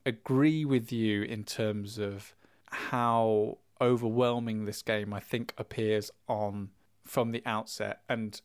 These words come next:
when I was first starting, um, to learn the rules and, um, first introducing to Chris,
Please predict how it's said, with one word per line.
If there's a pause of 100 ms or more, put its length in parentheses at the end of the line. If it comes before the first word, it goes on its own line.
when
I
was
first
starting, (520)
um,
to
learn
the
rules (100)
and, (280)
um,
first
introducing
to
Chris,